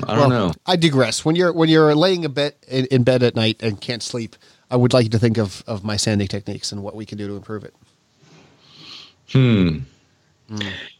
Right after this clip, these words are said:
Speaker 1: Yeah, I, I, I think you just need to, <laughs> uh, put that thing on, on, uh, w-, is it, uh, light enough to go on top of, on your, uh, ladder rack?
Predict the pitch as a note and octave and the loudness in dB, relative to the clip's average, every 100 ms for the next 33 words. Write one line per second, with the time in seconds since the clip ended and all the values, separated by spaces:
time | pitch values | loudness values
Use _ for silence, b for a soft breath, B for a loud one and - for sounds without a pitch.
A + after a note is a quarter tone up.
0 | - A2 A2+ G#2 G2 - A2+ A#2 A#2 A2 | -4 0 0 0 -2 -4 -4 -2 -2 -2
1 | A2 G#2+ A2 C#3+ D#3 D3+ A2+ A2+ G3+ A#2+ | -2 -2 -4 -4 -4 -2 0 0 -2 -2
2 | - A#2+ A2+ G2+ F#2+ F2+ F2+ D#2+ B B | -2 0 2 2 2 0 -2 -6 B B
3 | - B2 A#2+ B2 G#2+ - A2+ G#2+ A2 G#2 | -8 -6 -2 -4 -4 -4 -2 0 0 0
4 | F2+ F#2 - F2+ F2 E2+ - - - _ | 0 -2 -2 -2 0 -2 -6 -14 -14 _
5 | _ _ - G2+ G#2 A2 G#2+ - _ _ | _ _ -8 -2 2 2 0 -4 _ _
6 | _ - A2 A2 A2+ G2 G#2+ G2 F#2+ A#2 | _ -4 -2 0 -2 -2 0 0 0 2
7 | C3+ C3 C3+ A#2 A2+ A2+ A2 - A#2 A2+ | 2 2 0 0 0 0 -2 -4 -4 -4
8 | G#2 F#2 - G2 F#2 F2+ F2 F2 E2 G2 | -6 -6 -4 0 2 2 2 2 0 0
9 | A2+ A2+ C3 C#3 - | 0 0 0 -2 -8